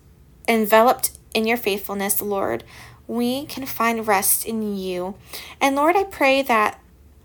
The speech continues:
throughout the week, as we go about our daily lives, that we can be reminded constantly of your great faithfulness to us, and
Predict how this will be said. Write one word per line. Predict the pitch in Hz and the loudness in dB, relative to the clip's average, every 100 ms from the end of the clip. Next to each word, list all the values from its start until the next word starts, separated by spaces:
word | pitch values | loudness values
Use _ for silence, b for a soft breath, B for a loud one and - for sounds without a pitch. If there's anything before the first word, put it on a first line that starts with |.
| b b b b _ - | b b b b _ -8
throughout | 294 294 277 - | 0 4 6 6
the | 285 | 0
week, | 254 233 226 - - - _ - - | -2 -2 -8 -10 -16 -20 _ -12 0
as | 233 247 | 2 2
we | 247 | 2
go | 240 240 | 4 4
about | 247 226 233 | 4 4 4
our | |
daily | 226 214 214 | 2 2 2
lives, | 214 196 190 190 202 - - B B B | 0 0 0 -2 -2 -2 -4 B B B
that | 254 247 226 | 2 4 2
we | 254 330 381 381 - | 0 0 0 -4 -14
can | - 233 208 202 214 - - b b b _ _ - - | -4 0 0 0 -4 -12 -20 b b b _ _ -20 -8
be | 254 240 | -2 2
reminded | 226 214 220 240 269 277 - | 4 4 4 2 2 0 -2
constantly | - 233 226 - - 214 202 | 0 0 2 0 0 -2 -2
of | 208 | 0
your | 214 226 | 2 2
great | 233 226 220 | 2 0 0
faithfulness | 226 208 202 214 208 - | -2 -2 -2 -2 -2 -2
to | - 208 | -2 -2
us, | 185 214 - - B B B - | 0 0 0 -2 B B B -2
and | 233 226 214 214 | 2 4 2 0